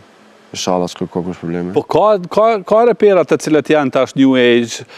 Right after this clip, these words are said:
Speaker 2: që po cilësohen, që po, po, po nzi-, po, po kanë qef pak me, me
Speaker 1: Sa
Speaker 2: ndez-,
Speaker 1: vjeç janë ta?
Speaker 2: me ndezjar. Po tet njëzetat janë.
Speaker 1: Po të shkojmë mrapsh ka albumi pak më ndryshe tash.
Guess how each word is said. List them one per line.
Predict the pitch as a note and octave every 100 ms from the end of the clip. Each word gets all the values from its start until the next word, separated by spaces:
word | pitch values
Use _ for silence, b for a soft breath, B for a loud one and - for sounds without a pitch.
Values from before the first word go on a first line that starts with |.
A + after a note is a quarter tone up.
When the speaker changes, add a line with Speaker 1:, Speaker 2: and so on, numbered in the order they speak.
| B
Speaker 2:
që | - A2+
po | A#2
cilësohen, | C3+ A#2 - B2 A#2 A#2+ A#2
që | - A#2 A2+ A2 A2 A2 _ _
po, | B2 A2+
po, | - A#2
po | A2
nzi-, | A2+ A2+ - -
po, | C#3 B2
po | -
kanë | B2 C3+ A#2
qef | C3 -
pak | A#2+ -
me, | A#2 A2+
me | A2+ A2+
Speaker 1:
Sa | D3
Speaker 2:
ndez-, | D3
Speaker 1:
vjeç | C#3+ G#2+
janë | G2
ta? | F#2
Speaker 2:
me | A2
ndezjar. | G#2+ G2+ G2+ F#2+ - B B B B -
Po | A#2
tet | - G#2+
njëzetat | A#2+ G#2+ A#2+ C3+ A2 G2+
janë. | A#2 F2+ _ B
Speaker 1:
Po | -
të | G2+ G2
shkojmë | - G#2+
mrapsh | A2+ A2+
ka | A2
albumi | G2 A2 G#2
pak | G#2 G2
më |
ndryshe | F#2+ A2 G2+ F#2
tash. | -